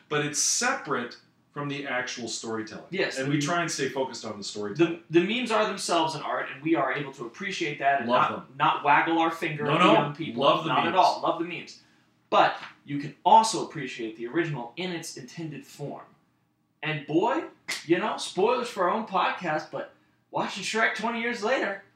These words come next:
Speaker 2: I think there's a lot there to like.
Speaker 1: I also think that the, for the most part, the memes don't exist unless the storytelling works,
Speaker 2: Mm-hmm.
Speaker 1: unless people love the story.
Speaker 2: People have fond memories of Shrek.
Speaker 1: Right. It, it's really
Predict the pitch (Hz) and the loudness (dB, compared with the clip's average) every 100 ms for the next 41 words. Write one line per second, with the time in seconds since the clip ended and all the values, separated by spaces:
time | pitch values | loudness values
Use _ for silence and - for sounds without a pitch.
0 | _ _ - - 339 151 143 143 143 139 | _ _ 2 2 2 -2 -2 -2 0 0
1 | 151 262 - 269 294 277 262 320 - - | 2 4 2 2 4 2 0 -2 -2 -6
2 | - - - 226 220 - 143 156 135 131 | -12 -12 0 4 4 2 -2 -2 -2 -2
3 | 127 131 127 - 131 117 120 170 202 131 | -4 -10 -14 -8 -6 -4 -2 0 0 -2
4 | 110 110 120 135 123 110 - 139 147 117 | -4 -4 -6 -6 -6 -10 -6 -4 -4 -6
5 | 104 113 110 107 - - - 113 113 113 | -10 -6 -6 -6 -10 -16 -12 -10 -8 -2
6 | 131 143 143 - 117 - 120 110 107 110 | 0 0 0 -8 -10 -8 -6 -6 -6 -6
7 | 101 95 90 87 - 143 160 - 202 117 | -8 -8 -10 -12 -10 -4 -2 0 2 2
8 | 269 285 135 - 117 113 - _ - 101 | 0 -4 -6 -6 -8 -8 -12 _ -14 -8
9 | 110 117 120 110 110 107 - 104 92 92 | -2 0 0 -6 -8 -6 -6 -8 -6 -6
10 | 95 - 143 143 147 - 247 131 127 117 | -6 -6 -2 -2 -2 -4 -4 -4 -6 -8
11 | 113 - - 127 - - 113 101 - - | -12 -12 -6 -6 -6 -10 -10 -8 -10 -14
12 | _ _ _ _ 98 110 113 - - - | _ _ _ _ -14 -8 -8 -8 -14 -16
13 | - 117 110 131 117 - 107 151 135 110 | -12 -10 -10 -8 -8 -8 -4 -2 -2 -4
14 | 104 | -8